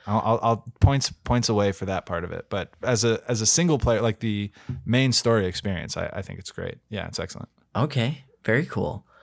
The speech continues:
Speaker 2: Um, I wanna get into a little bit of the context of, you know,
Speaker 1: Mm-hmm.
Speaker 2: what was going on for you when you played this game. Let's start with where, just, just, like, paint the setting of where your P S two was hooked up. What room was it in? Where were, where was it? Was it at your home? I,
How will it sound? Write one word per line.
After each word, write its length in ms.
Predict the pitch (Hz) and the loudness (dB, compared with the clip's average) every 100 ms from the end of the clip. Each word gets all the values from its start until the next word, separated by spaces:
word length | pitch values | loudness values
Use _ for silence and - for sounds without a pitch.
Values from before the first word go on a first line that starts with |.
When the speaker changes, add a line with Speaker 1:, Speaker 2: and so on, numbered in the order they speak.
| - - | -10 0
Speaker 2:
Um, 380 | 123 117 110 98 - - | 4 6 4 2 -8 -2
I 100 | - | 2
wanna 200 | 139 190 | 6 6
get 120 | 160 151 | 6 4
into 240 | 143 151 | 4 4
a 40 | |
little 200 | 135 139 | 4 4
bit 80 | 135 | 4
of 80 | 123 | 2
the 60 | 123 | 0
context 720 | - 117 117 - - - - - | 0 0 0 -2 -2 -4 -2 2
of, 420 | 107 101 95 104 | 4 4 2 0
you 140 | 107 | 2
know, 120 | 104 95 | 4 6
Speaker 1:
Mm-hmm. 280 | 95 110 | 4 2
Speaker 2:
what 140 | 113 127 | 2 2
was 100 | 131 | 4
going 220 | 123 113 | 4 4
on 140 | 113 | 4
for 120 | 113 117 | 2 2
you 140 | 110 | 4
when 100 | 110 | 4
you 80 | 98 | 2
played 240 | 107 107 | 2 2
this 160 | 101 - | 2 2
game. 300 | 107 104 104 | 2 2 2
Let's 260 | 117 190 | 4 4
start 320 | - 196 196 185 | 4 4 2 4
with 360 | 185 170 - - - - - | 2 2 -2 -12 -20 -8 -2
where, 840 | 113 123 139 147 151 151 151 - - | 2 4 6 6 4 2 0 -6 0
just, 200 | 131 - | 2 4
just, 180 | 156 151 | 4 4
like, 180 | 113 | 2
paint 340 | - - 165 - | -2 0 0 2
the 80 | 127 | 2
setting 500 | - 127 131 147 135 | 4 4 4 2 2
of 200 | 98 - - | 0 -4 -8
where 380 | 110 110 131 170 | -2 2 4 4
your 260 | 165 151 107 | 2 0 0
P 200 | - 135 | 4 4
S 140 | 113 | 6
two 140 | - 127 | 4 2
was 180 | 107 - | 2 -2
hooked 260 | 107 - | -2 0
up. 260 | 147 160 - _ - - _ - | 2 2 -2 _ -20 -20 _ 2
What 280 | 147 123 - | 4 4 2
room 340 | 107 156 175 | 4 6 6
was 160 | 170 156 | 6 4
it 120 | 156 | 4
in? 260 | 160 156 127 | 4 4 4
Where 220 | 135 135 | 4 4
were, 300 | 113 127 131 | 4 4 2
where 260 | 120 139 | 4 4
was 380 | 131 101 113 135 | 4 4 6 6
it? 180 | 147 147 | 4 0
Was 120 | 117 | 0
it 60 | 107 | 2
at 120 | 104 - | 0 -2
your 100 | - | -2
home? 320 | 127 151 | 0 2
I, 120 | 143 | 2